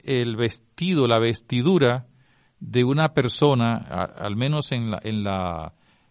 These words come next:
eh, mentalidad semítica, que fue con la que se escribió el Nuevo Testamento, la palabra vestidura habla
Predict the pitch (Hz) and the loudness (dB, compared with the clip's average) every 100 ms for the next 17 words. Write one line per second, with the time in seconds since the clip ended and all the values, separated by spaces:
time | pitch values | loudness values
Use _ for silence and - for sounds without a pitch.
0 | - 104 98 107 107 110 107 107 131 - | -12 -8 -4 -2 -2 -2 -2 0 -2 -2
1 | 135 135 156 - 101 107 98 98 _ _ | -2 -2 -4 -8 -10 -6 -6 -8 _ _
2 | 104 95 - 87 - 127 123 107 104 98 | -6 -6 -6 -10 -6 -6 -4 -6 -8 -8
3 | - 95 95 101 117 110 _ _ _ - | -8 -6 -2 -2 -2 -6 _ _ _ -8
4 | 101 101 117 117 127 - 139 117 107 139 | -2 0 0 0 -2 -2 -2 -2 -4 -6
5 | 143 _ _ _ _ - 107 120 139 170 | -8 _ _ _ _ -8 -2 2 4 4
6 | 170 143 139 131 139 151 - 135 135 147 | 2 2 2 2 2 2 4 4 4 2
7 | 156 156 | 0 0